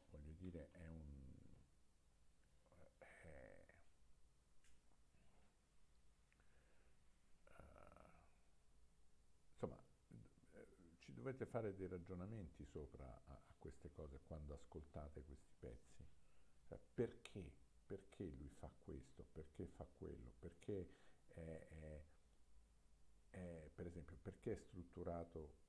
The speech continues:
in cinque parti, no? Eh, con, eh, un'alternanza sostanziale che poi viene rotta, eh, diciamo, la sto-,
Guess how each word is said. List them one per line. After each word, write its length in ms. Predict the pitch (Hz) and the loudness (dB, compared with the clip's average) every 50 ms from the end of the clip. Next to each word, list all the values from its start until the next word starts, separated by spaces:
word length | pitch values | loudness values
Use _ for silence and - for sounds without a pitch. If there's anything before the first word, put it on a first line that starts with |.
| - - - - - | -12 -12 -12 -8 -4
in 160 | 101 90 82 - | -2 -2 -2 -2
cinque 440 | - - 92 90 80 - - 85 | 0 2 2 2 4 4 4 4
parti, 760 | 78 - 80 80 87 87 85 - - - - - - 85 87 90 - - - - - - - - - - - - - | 6 6 4 4 4 4 2 0 -4 -10 -6 -4 -2 -2 -2 -4 -6 -10 -12 -12 -14 -12 -12 -14 -14 -14 -14 -10 -6
no? 300 | - - 78 82 92 92 - - - - - - - - | -2 0 2 2 2 0 -2 -8 -12 -12 -10 -10 -6 -2
Eh, 720 | - 80 80 76 71 67 - - - - - - - - - | 0 2 4 4 2 2 0 -2 -2 -4 -4 -4 -4 -6 -8
con, 440 | - - 85 85 85 85 85 82 82 | -4 0 2 4 4 4 4 2 2
eh, 1300 | 85 82 80 78 76 78 78 - - - - - - - - - - - - - - - - - - - 107 | 2 2 2 2 2 0 0 -2 -2 -4 -4 -4 -4 -4 -6 -6 -6 -8 -10 -12 -12 -12 -14 -14 -6 0 2
un'alternanza 1040 | 92 90 87 85 80 - - - 85 - 80 82 95 107 110 92 78 - - - 82 | 6 8 8 8 8 6 6 6 6 6 6 4 6 6 6 4 4 2 2 2 2
sostanziale 880 | - - 80 - - - 76 76 76 - - - 101 101 92 78 69 | 2 0 -2 -2 -2 -2 0 0 0 0 2 6 6 8 8 6 4
che 100 | - - | 2 -2
poi 240 | - - - 87 87 78 | -2 2 4 6 6 6
viene 320 | 76 76 73 67 69 69 | 6 4 4 4 2 6
rotta, 440 | - 113 120 - - - - - 62 62 - - - - | 8 8 8 8 4 0 -2 -2 -2 -2 -2 -6 -6 -4
eh, 80 | 80 - 50 - - - - - - - - - - - - - - - - - - - - - - - - - | -4 -4 -2 -4 -6 -6 -6 -8 -8 -8 -8 -8 -8 -8 -8 -8 -8 -8 -8 -8 -10 -10 -10 -12 -12 -12 -12 -4
diciamo, 260 | - - 76 71 73 | -2 0 0 0 0
la 100 | 76 - | -2 -2
sto-, 220 | - - - - | -4 -4 -6 -6